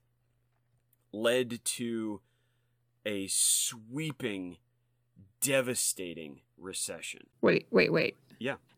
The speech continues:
Speaker 2: And, and is this the point where people are like, "Do I even really want to be playing video games if they're
Speaker 1: Exactly.
Speaker 2: all"
Speaker 1: Yep.
Speaker 2: Okay.
Speaker 1: That's
Speaker 2: Gotcha.
Speaker 1: exactly it. On the retail end of things, basically all these console makers and all these game publishing companies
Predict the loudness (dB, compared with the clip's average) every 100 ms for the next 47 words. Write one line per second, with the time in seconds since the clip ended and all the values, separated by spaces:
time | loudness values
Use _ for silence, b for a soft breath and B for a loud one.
0 | 6 6 8 8 10 8 8 6 6 6
1 | 8 10 10 8 8 8 8 8 6 4
2 | 4 6 6 6 6 4 6 6 4 2
3 | -4 0 0 4 6 8 6 4 2 4
4 | 4 4 2 2 2 0 -2 -4 0 2
5 | 2 0 -2 0 -4 -8 -12 -2 -2 0
6 | 0 2 2 -2 -4 -8 -8 -12 _ _
7 | b b 0 2 2 0 -2 2 2 2
8 | 0 -6 -10 -10 -8 -6 -2 0 -2 -4
9 | -4 -4 -6 -2 -2 -2 -6 -4 -2 -2
10 | -2 -4 -4 -6 -6 -6 -6 -8 -4 -4
11 | -4 -4 -8 -6 -6 -6 -6 -6 -6 -10
12 | -10 -14 _ -14 -14 -12 -12 -10 -10